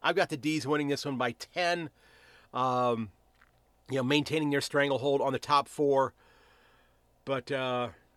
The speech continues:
D supporters, if you've not given, you know, Peps a little bit of a hard time, go ahead and give him a hard time and check out his podcast 'cause he does a fantastic job. He's extraordinarily passionate about what he's doing,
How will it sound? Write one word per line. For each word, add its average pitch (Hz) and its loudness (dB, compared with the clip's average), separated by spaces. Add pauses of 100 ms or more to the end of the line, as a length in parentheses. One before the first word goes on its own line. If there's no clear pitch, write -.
(580)
D 180 0
supporters, 180 0
if 135 2
you've 160 -4
not 196 2
given, 160 -2
you 165 -12
know, 151 -2
Peps 151 -2
a 151 -4
little 147 2
bit 135 2
of 127 -4
a 135 -2
hard 127 -2
time, 175 -6
go 440 0
ahead 415 0
and 262 -6
give 240 2
him 208 -2
a 170 4
hard 151 2
time 143 2
and 165 -2
check - 0
out 208 4
his 165 2
podcast 139 0
'cause 180 -6
he 220 0
does 220 6
a 160 -2
fantastic 151 -2
job. 143 2
He's 123 -10
extraordinarily 147 2
passionate 135 0
about 127 2
what 131 2
he's 127 -4
doing, 131 -2